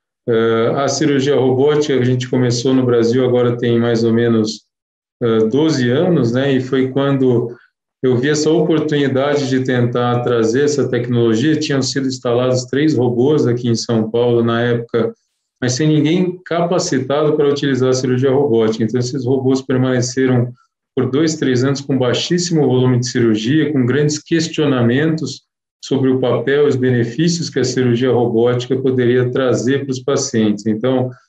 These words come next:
naquele momento, eu enxerguei, eu preciso tentar aprender essa tecnologia e tentar difundir isso no nosso meio para que a gente consiga realmente mostrar os benefícios da cirurgia minimamente invasiva e mostrar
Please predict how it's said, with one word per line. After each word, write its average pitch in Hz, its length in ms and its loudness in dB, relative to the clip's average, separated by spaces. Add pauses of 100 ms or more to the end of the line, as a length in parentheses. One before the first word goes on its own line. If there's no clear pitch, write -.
(280)
naquele 135 380 0
momento, 156 420 2
eu 165 60 0
enxerguei, 143 400 0
eu 120 120 2
preciso 170 520 0
tentar 127 480 -2
aprender 120 480 0
essa 131 260 -2
tecnologia 113 920 0 (480)
e 175 80 0
tentar 175 440 0
difundir 156 600 0
isso 170 220 -2
no 131 80 2
nosso 127 340 0
meio 127 300 0
para 160 140 0
que 160 120 -2
a 151 60 0
gente 143 240 -4
consiga 143 760 0 (440)
realmente 135 500 0
mostrar 135 480 -2
os 127 80 0
benefícios 127 880 -2
da 127 100 0
cirurgia 120 520 0
minimamente 117 600 0
invasiva 147 420 0
e 190 40 2
mostrar 151 680 0